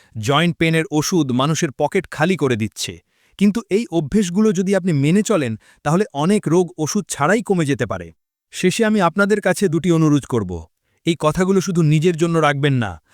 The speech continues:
আপনার জীবনসঙ্গী, সন্তান, প্রতিবেশী, আত্মীয়দের সাথেও ভাগ করে নিন। হয়তো আপনার একটুকু শেয়ার কারোর জীবন বদলে দিতে পারে। আর হ্যাঁ, যদি এই ভিডিওটা ভালো লেগে থাকে, তাহলে লাইক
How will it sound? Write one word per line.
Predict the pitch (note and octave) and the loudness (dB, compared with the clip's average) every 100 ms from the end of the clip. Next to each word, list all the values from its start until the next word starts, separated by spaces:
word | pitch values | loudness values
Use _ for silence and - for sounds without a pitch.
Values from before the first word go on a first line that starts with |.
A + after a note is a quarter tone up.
| - | -12
আপনার | - B2+ D#3 | -8 -2 0
জীবনসঙ্গী, | B2+ B2+ D#3 F3+ - F3 E3 F3+ F3 _ | 0 0 2 0 0 2 2 0 -4 _
সন্তান, | - C#3 F3 E3 E3+ F3+ E3+ _ | -6 -2 0 0 -2 -2 -6 _
প্রতিবেশী, | D#3+ D#3 F#3 F3+ - F3+ F3+ _ | -2 0 2 0 0 -4 -6 _
আত্মীয়দের | - D3 _ G3 F#3+ | -8 -8 _ -2 0
সাথেও | F3+ - D#3 A#3 | -2 -6 -2 -2
ভাগ | D3 F#3+ - | 0 -2 -2
করে | F#3+ D3+ | -2 0
নিন। | A#2+ F#2 E2+ _ _ | -2 -4 -10 _ _
হয়তো | - E3+ F#3+ | -2 0 2
আপনার | F#3+ G3 G3 | 0 0 0
একটুকু | F3 E3+ - G3 G#3+ | -2 -6 -4 -2 0
শেয়ার | - F3+ E3 | 2 0 0
কারোর | D#3+ D3+ | 0 -2
জীবন | A#2 D3 E3 C3+ | 0 2 2 2
বদলে | D3 D#3 | 2 2
দিতে | C#3 A#2 | 0 -2
পারে। | A2 G2 F2+ D#2+ _ _ _ | -4 -6 -10 -14 _ _ _
আর | A2 | -4
হ্যাঁ, | G#2 D#3 G2 - _ _ | 0 0 -2 -10 _ _
যদি | G#2+ D3+ E3+ | -2 0 2
এই | D#3+ | 2
ভিডিওটা | A#2+ D#3 F3 D3+ | 0 0 0 0
ভালো | A2 E3 | 0 0
লেগে | G#3 F#3 | 2 0
থাকে, | C3+ A#2 C#3+ F#3+ _ _ | -4 -2 -4 -4 _ _
তাহলে | A#2+ C#3 B2+ | -2 0 2
লাইক | A2+ D#3+ | 0 -2